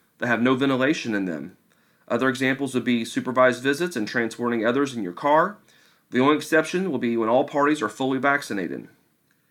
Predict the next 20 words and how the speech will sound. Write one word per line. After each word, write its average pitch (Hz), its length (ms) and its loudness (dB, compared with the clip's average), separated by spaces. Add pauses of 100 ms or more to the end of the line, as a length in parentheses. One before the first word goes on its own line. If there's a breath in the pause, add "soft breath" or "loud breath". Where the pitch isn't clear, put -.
(540)
Remembering 143 360 4
the 120 60 2
covid 139 280 2
nineteen 135 360 2
vaccine 143 460 2
is 123 100 -4
open 131 260 -2
to 113 60 -2
all, 143 360 -2 (200)
uh, 110 40 -20 (680)
uh, - 40 -20 (300)
of 110 80 -6
our, 104 300 2 (160)
uh, 110 160 -18
workers 151 400 0
here, 175 340 0 (540 soft breath)
uh, 52 320 -18 (680)
sixteen 139 480 -4
and 135 80 0
over, 165 380 0